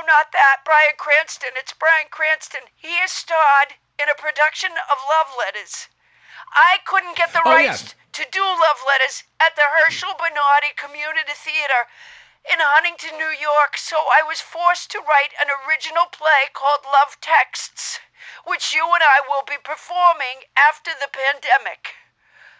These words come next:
Speaker 1: We
Speaker 2: Now,
Speaker 1: couldn't
Speaker 2: I have, yes, I've
Speaker 1: What?
Speaker 2: told you many a time that I am not interested in performing that play, but I gotta tell you,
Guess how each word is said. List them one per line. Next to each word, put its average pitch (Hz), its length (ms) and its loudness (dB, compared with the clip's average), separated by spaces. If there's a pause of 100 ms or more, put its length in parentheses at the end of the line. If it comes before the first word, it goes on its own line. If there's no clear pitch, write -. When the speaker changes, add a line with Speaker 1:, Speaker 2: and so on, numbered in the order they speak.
(520)
Speaker 1:
We 359 160 -4
Speaker 2:
Now, 147 160 2
Speaker 1:
couldn't 135 140 0
Speaker 2:
I 196 140 -2
have, 170 340 -2 (960)
yes, 127 440 -4 (140)
I've 294 140 2
Speaker 1:
What? 262 80 6
Speaker 2:
told 233 180 0
you 185 80 -2
many 190 240 -2
a 165 60 -4
time 175 180 -2
that 143 120 0
I 165 120 0
am 147 160 -2
not 160 260 -2
interested 147 440 -4
in 120 100 -4
performing 156 380 -4
that 120 120 -2
play, 123 120 -2
but 120 200 -6 (280)
I 165 80 -2
gotta 294 200 0
tell 240 140 -2
you, 180 160 -2